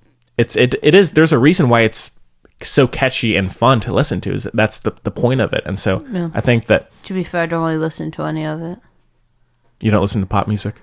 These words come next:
Speaker 2: Not really, no. I can't think of <laughs> No, not really.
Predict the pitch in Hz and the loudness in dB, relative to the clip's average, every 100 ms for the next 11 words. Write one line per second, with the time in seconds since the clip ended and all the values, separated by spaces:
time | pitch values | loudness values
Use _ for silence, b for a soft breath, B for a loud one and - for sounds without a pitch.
0 | - - - 156 156 160 160 165 165 _ | -14 -10 -10 -8 -8 -8 -8 -10 -12 _
1 | _ _ - - 175 175 165 175 170 190 | _ _ -16 -12 -10 -10 -10 -10 -12 -12
2 | - - 622 679 605 523 254 - 214 - | -12 -12 -12 -18 -20 -4 -4 -4 -6 -6
3 | - - - - _ - 175 170 170 170 | -8 -12 -20 -20 _ -8 -2 0 0 -4
4 | 170 165 170 170 165 | -4 -6 -6 -6 -8